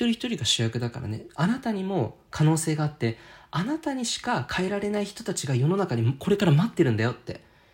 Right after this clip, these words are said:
こういう伝え方っていうのは、やっぱりみんなが主役であるってことを前提に、その空気感でやっぱり伝えているので、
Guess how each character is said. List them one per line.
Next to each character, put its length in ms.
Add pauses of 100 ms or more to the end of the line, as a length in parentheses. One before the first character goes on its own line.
(120)
こ 180
う 60
い 60
う 420
伝 220
え 20
方 200
っ 100
て 80
い 20
う 40
の 100
は、 160
や 80
っ 20
ぱ 120
り 140 (240)
み 100
ん 100
な 80
が 80
主 140
役 140
で 80
あ 60
る 60
っ 20
て 100
こ 80
と 100
を 20
前 340
提 340
に、 360 (160)
そ 180
の 80
空 220
気 120
感 200
で 20
や 60
っ 40
ぱ 60
り 80
伝 280
え 40
て 120
い 80
る 80
の 120
で、 220